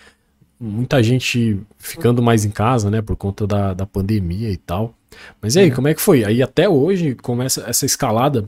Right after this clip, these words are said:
Speaker 1: né, a gente vê, né, no, nos seus vídeos, nas lives que você tá fazendo, que sempre tem alguém ali que tá curtindo a sua página,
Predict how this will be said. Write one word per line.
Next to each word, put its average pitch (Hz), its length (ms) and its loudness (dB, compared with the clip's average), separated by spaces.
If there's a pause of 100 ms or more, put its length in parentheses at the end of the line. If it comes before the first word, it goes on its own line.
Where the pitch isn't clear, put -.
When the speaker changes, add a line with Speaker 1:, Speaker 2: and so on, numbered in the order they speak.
(120)
Speaker 1:
né, 107 280 -2
a 104 40 -2
gente 113 220 -2
vê, 135 180 0
né, 131 140 0
no, 110 160 0
nos 110 200 -2
seus 120 220 4
vídeos, 110 380 2
nas 107 180 2
lives 110 300 0
que - 100 -16
você 110 200 -2
tá 113 100 -4
fazendo, 127 580 -2 (460)
que 127 400 -2
sempre 156 300 0
tem 196 100 4
alguém 151 260 4
ali 139 360 4
que 139 100 -12
tá 131 80 -2
curtindo 120 880 -4 (140)
a 107 80 -14
sua 107 180 -6
página, 117 640 -2